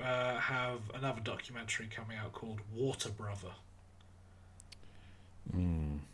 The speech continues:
Speaker 1: I don't know what that is.
Speaker 2: No. Water
Speaker 1: But
Speaker 2: Brother.
Speaker 1: But that's who these guys are. They're up-and-comers making movies about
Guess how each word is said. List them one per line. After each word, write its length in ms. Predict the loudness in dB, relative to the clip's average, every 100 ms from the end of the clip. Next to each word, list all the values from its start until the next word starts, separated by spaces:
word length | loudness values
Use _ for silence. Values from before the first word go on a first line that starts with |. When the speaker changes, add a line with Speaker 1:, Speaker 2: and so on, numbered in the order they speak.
| -4
Speaker 1:
I 100 | -2
don't 100 | 0
know 140 | -2
what 140 | -2
that 160 | -4 -8 -6
is. 160 | -8 -8 -12 -2
Speaker 2:
No. 540 | 4 6 6 6 4 2 0 -6 -18 -14 -10 -2
Water 280 | 2 4 4
Speaker 1:
But 140 | 2 2
Speaker 2:
Brother. 380 | 0 2 -2 -4 -10 -20 -20 -18 0
Speaker 1:
But 640 | 8 8 8 6 8 6 4 -4 -12 -20 -20 -8 4
that's 380 | 4 8 10
who 160 | 12 12
these 260 | 12 8 4
guys 360 | 0 0 -2
are. 240 | -2 -4 -4
They're 260 | -2 -2 -6 -10 -16 -14 -14 -16 4
up-and-comers 1120 | 6 6 2 2 0 0 0 6 8 8 6 0 -12 -16 -4
making 340 | 4 4 4 0
movies 760 | 0 0 0 0 6 10 10 8 -6 -18 -20 -12
about 480 | -4 6 6 6 2